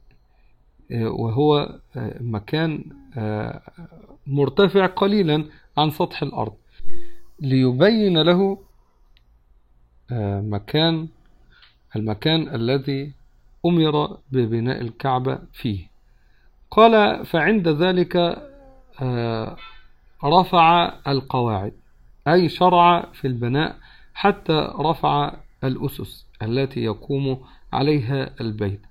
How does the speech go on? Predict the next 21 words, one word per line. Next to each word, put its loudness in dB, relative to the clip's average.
فجعل 6
إسماعيل -2
عليه 2
السلام 0
يأتي 6
بالحجار، 0
وإبراهيم 0
عليه 2
السلام 0
يبني، 2
حتى 2
إذا 2
ارتفع 2
البناء -2
وعلى 2
وأصبح -2
لا 4
تطاوله 0
يده، 2
جاء 8
بهذا 2